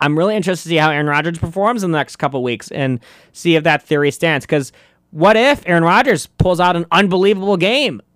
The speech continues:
in the next couple weeks, right? Does that support the theory? Like I said, was he throwing this first game purposely? Did, does, did he not care about the first game to the point where, like, "Yeah, I'm gonna make a statement to the front office and say, 'Hey, I really do not wanna play for your team this year.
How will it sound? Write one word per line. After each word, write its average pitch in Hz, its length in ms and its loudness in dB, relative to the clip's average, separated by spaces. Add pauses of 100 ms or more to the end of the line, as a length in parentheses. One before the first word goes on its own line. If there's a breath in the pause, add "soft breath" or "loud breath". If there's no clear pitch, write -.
(640)
in 180 80 -4
the 180 60 0
next 180 240 0
couple 156 240 0
weeks, 139 260 0
right? 147 300 2 (640)
Does 160 160 2
that 180 180 2
support 165 320 0
the 156 60 -4
theory? 165 300 4
Like 160 180 2
I 156 100 2
said, 160 380 0
was 127 240 -2
he 160 140 4
throwing 160 300 0
this 160 120 0
first 165 320 -2
game 160 140 0
purposely? 160 380 -2
Did, 139 420 -2
does, 143 260 -4
did 151 220 -2
he 151 120 0
not 151 260 0
care 135 280 -2
about 156 200 0
the 156 60 -4
first 156 320 -2
game 160 320 0 (280 soft breath)
to - 80 2
the 147 100 6
point 147 200 0
where, 156 120 0
like, 156 200 0
"Yeah, 247 180 2
I'm 208 60 0
gonna 233 100 2
make 190 160 0
a 147 60 -4
statement 135 340 -2
to 123 40 -8
the 123 100 -4
front 127 240 0
office 117 440 -2
and 139 120 -6
say, 131 160 -2
'Hey, 131 220 -2
I 135 100 -2
really 156 280 2
do 185 180 0
not 233 220 2
wanna 254 220 4
play 143 260 0
for 131 140 -6
your 123 140 -2
team 117 260 -2
this 110 220 -4
year. 113 220 -4